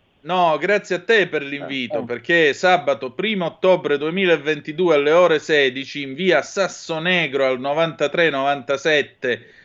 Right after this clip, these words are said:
Speaker 1: zero zero uno sei nove Roma, uscita grande raccordo anulare in quel della Casilina, si apre cosa?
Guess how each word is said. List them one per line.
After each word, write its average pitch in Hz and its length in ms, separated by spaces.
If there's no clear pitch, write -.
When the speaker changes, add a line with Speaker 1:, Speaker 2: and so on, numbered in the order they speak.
Speaker 1:
zero 165 480
zero 165 420
uno 180 280
sei 156 200
nove 165 300
Roma, 156 300
uscita 135 680
grande 156 340
raccordo 151 460
anulare 147 460
in 123 100
quel 156 180
della 139 240
Casilina, 160 720
si - 260
apre 226 380
cosa? 117 640